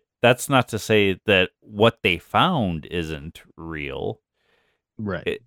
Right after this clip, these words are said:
Speaker 1: it's just they have to recreate things. Um, but it, it's not the first time you and I, I, well, I shouldn't say it's not the first time. It's been multiple times that we've heard that from other people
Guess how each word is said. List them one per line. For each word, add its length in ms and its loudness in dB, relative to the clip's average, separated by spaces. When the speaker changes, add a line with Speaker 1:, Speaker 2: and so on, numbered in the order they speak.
Speaker 1:
it's 160 0
just 160 -6
they 120 2
have 160 -2
to 120 -8
recreate 560 -4
things. 380 -20
Um, 500 2
but 220 6
it, 280 6
it's 220 2
not 180 2
the 60 -6
first 280 0
time 460 -2
you 300 2
and 120 4
I, 180 -6
I, 440 4
well, 380 6
I 80 0
shouldn't 200 -4
say 120 4
it's 120 0
not 140 -2
the 60 -20
first 180 -2
time. 220 -6
It's 280 4
been 180 4
multiple 380 4
times 360 -4
that 120 4
we've 180 -4
heard 160 -4
that 140 -2
from 200 -8
other 220 -4
people 680 -4